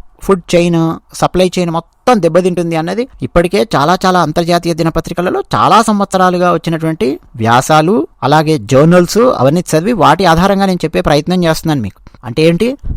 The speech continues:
పాకిస్తాన్ భారతదేశం మీద ఒక అణుబాంబు వేస్తే ఏదో భారతదేశానికే నష్టము అని కాదు,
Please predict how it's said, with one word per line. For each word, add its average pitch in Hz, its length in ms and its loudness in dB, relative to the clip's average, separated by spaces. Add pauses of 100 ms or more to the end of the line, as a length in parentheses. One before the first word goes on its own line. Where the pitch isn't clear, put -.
పాకిస్తాన్ 196 520 0
భారతదేశం 180 480 0
మీద 185 100 -2
ఒక 175 120 0
అణుబాంబు 170 320 2
వేస్తే 160 380 -2 (320)
ఏదో 170 120 0
భారతదేశానికే 165 640 0
నష్టము 180 420 0
అని 175 120 0
కాదు, 180 380 -2